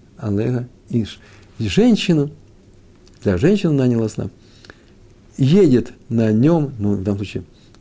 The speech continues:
э, на ослице, мужчина. Может на нем ехать мужчина. Ни больше, ни меньше. Такое интересное правило. Если женщина, то может мужчина. Если мужчина, то женщина не может.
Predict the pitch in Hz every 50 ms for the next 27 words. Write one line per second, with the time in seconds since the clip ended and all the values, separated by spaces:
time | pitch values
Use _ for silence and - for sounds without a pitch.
0 | - - 107 101 98 98 98 98 95 - - 147 - - - - - - - -
1 | - - 117 113 - - 113 101 92 90 - - - - - - 190 220 240 208
2 | - 170 143 127 113 110 117 117 110 - 117 107 104 - - 101 95 92 - -
3 | - - - - - - 110 110 107 107 104 - - 95 92 87 85 87 - -
4 | _ - - _ - - _ - - - - - - - - - - - - -
5 | - - - _ - - - - - - 127 - 151 151 151 131 120 120 113 104
6 | - 110 95 92 95 - - - - - - - - - - - - - - -
7 | - - 113 104 - 107 95 87 127 147 135 113 - - 95 85 80 - - -
8 | _ _ - - - - - - _ - _ - - - - 92 82 80 80 82
9 | 98 - - 147 147 - - 156 147 143 - - - - - - - - 147 143
10 | - - - 151 147 151 160 170 170 - 202 170 135 107 - - - - - -
11 | 123 110 110 110 104 104 113 107 104 101 101 92 95 -